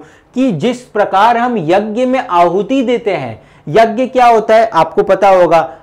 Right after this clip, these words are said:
अग्नि प्रज्वलित की जाती है, आग जलाते हैं, उसमें घी की, तेल की और जो वहाँ पे कुछ जो रखा जाता है वहाँ पे आहुति की सामग्री, उसकी आहुति देते हैं, खासकर घी और तेल के साथ। तो जब वो आहुति देते हैं तो अग्नि और प्रज्वलित हो जाती है।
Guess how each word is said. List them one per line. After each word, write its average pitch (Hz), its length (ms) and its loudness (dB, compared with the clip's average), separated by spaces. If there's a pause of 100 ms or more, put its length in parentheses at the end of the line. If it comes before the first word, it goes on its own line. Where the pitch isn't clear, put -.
(100)
अग्नि 180 320 0
प्रज्वलित 202 600 -4
की 202 160 -6
जाती 180 420 -2
है, 190 140 -2
आग 160 260 0
जलाते 175 440 -2
हैं, 175 220 -6 (140)
उसमें 190 360 -4
घी 196 260 -4
की, 196 340 -6
तेल 196 380 -2
की 190 480 -8 (140)
और 175 180 2
जो 170 200 0
वहाँ 175 240 0
पे 185 320 2
कुछ 185 220 -10
जो 156 200 -2
रखा 160 320 0
जाता 175 300 0
है 170 100 2
वहाँ 156 280 -2
पे 151 440 -4 (180)
आहुति 175 460 -2
की 196 120 -4
सामग्री, 175 640 -2 (160)
उसकी 175 280 -10
आहुति 170 520 -2
देते 190 300 0
हैं, 180 180 -2
खासकर 165 400 -2
घी 160 260 -4
और 185 160 0
तेल 175 280 0
के 175 120 -2
साथ। 165 220 0
तो - 360 -8
जब 233 220 2
वो 277 60 2
आहुति 190 560 2
देते 226 320 0
हैं 254 100 0
तो - 100 0
अग्नि 233 400 -2
और 240 200 4
प्रज्वलित 208 680 -2
हो 170 100 -4
जाती 135 380 -4
है। - 140 -8